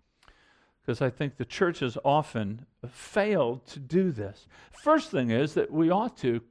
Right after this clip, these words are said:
commend women. We as a church ought to commend women, commend the work that they do. Now, of course, I mean commend all workers, but for our purposes today, to commend the service that the women do,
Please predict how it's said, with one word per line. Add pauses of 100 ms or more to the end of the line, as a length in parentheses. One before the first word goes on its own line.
(120)
commend
women.
We
as
a
church
ought
to
commend
women, (800)
commend
the
work
that
they
do. (520)
Now,
of
course,
I
mean
commend (1200)
all
workers, (360)
but
for
our
purposes
today, (400)
to
commend
the
service
that
the
women
do,